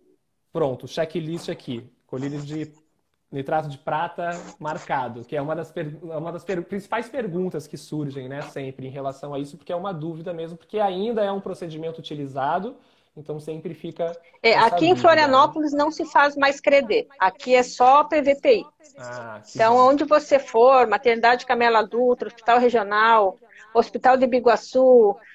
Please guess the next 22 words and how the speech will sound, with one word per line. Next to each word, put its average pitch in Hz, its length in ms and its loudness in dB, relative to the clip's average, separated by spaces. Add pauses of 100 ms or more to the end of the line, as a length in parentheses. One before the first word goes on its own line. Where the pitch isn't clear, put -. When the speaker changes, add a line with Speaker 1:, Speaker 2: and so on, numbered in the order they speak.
Speaker 2:
Santa 277 360 2
Helena, 240 440 6
Maternidade 233 760 0
Ilha, 262 280 0
vai 247 140 0
ser 262 160 0
P 254 120 4
V 240 140 4
P 247 200 0
I 254 80 -6
sempre. - 420 -14 (880)
Speaker 1:
Maravilha. 120 680 -14 (400)
E 156 240 -4
a 165 60 -4
gente 185 200 -10
tá 226 100 -8
falando 214 300 -6
tudo 180 240 -8
isso, 190 500 -4
galera, 135 560 -8 (320)
é, 120 840 -10
eu, 175 320 -4